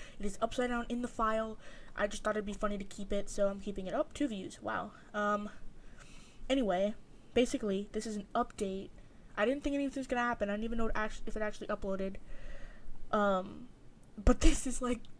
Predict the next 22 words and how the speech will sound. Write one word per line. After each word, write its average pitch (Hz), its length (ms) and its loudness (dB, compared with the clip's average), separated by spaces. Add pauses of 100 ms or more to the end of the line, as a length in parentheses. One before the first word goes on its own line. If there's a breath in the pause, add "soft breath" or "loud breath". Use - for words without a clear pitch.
<laughs> - 280 6
it 294 240 4
went 240 360 2
so 214 520 0
bad. 208 460 2 (340 loud breath)
Like, 226 120 2
I 220 80 10
went 240 200 2
and 233 100 0
I 220 60 2
checked - 260 8
all 220 160 8
the 214 100 4
comments. 202 480 0
Look 196 100 0
at 190 60 0
this. 196 260 0 (640 loud breath)
That's 208 160 2
the 254 80 4
picture 220 260 6
I 196 40 6
posted. 202 520 0